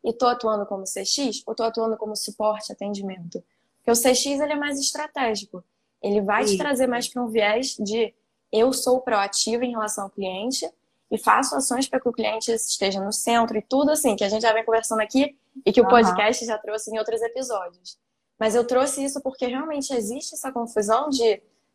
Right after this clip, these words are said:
Speaker 1: vagas, inclusive, no mercado que dizem C X. Teve um episódio que eu gravei também que, que eu li algumas descrições de vaga e a vaga era de C X, mas a descrição era totalmente de suporte.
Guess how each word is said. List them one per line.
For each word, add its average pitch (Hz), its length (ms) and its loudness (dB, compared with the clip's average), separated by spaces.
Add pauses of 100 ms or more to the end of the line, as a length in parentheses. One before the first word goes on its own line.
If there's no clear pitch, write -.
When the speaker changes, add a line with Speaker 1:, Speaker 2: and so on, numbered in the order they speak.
(260)
Speaker 1:
vagas, 233 600 8
inclusive, 220 480 2
no 220 100 -2
mercado 214 460 2
que 269 160 2
dizem 214 520 0 (280)
C 226 260 6
X. 247 560 -2 (220)
Teve 214 180 -4
um - 20 0
episódio 214 380 0
que 226 60 -2
eu 208 40 -2
gravei 208 300 0
também 214 340 -4
que, 208 380 -4
que 214 100 -6
eu 214 40 2
li 208 180 2
algumas 214 240 0
descrições 208 400 -4
de 214 80 -12
vaga 226 380 -4 (500)
e 311 80 -4
a 302 100 -2
vaga 214 240 2
era 220 120 2
de 220 80 -10
C 269 120 -2
X, 277 220 -4
mas 339 180 -6
a 330 60 -6
descrição 233 400 -6
era 202 100 -6
totalmente 202 480 -8
de 233 60 -6
suporte. - 640 -4